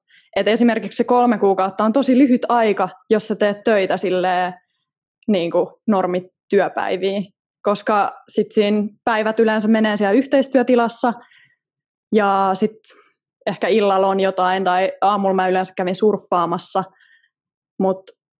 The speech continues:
ei siinä niinku ehdi silleen niin paljon, että viikonloppuisin ehkä ehtii tehdä jonkun reissun jonnekin, mut musta tuntuu, että mulla on ainakin vielä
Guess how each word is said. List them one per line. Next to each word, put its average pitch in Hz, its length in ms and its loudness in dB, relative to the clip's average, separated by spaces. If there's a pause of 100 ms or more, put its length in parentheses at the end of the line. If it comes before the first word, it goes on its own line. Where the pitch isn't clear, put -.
(320)
ei 208 160 0
siinä 233 160 4
niinku 247 180 4
ehdi 226 300 2
silleen 190 480 2
niin 196 140 -2
paljon, 180 240 0
että 180 80 -6
viikonloppuisin 220 600 2
ehkä 196 260 -2 (300)
ehtii 202 340 2 (120)
tehdä 202 180 0
jonkun 190 280 -2
reissun 185 360 -4
jonnekin, 185 420 -2
mut 196 120 -2
musta 220 200 2
tuntuu, 220 240 2
että 202 160 0
mulla 208 160 0
on 202 80 0
ainakin 196 320 -2
vielä 196 220 0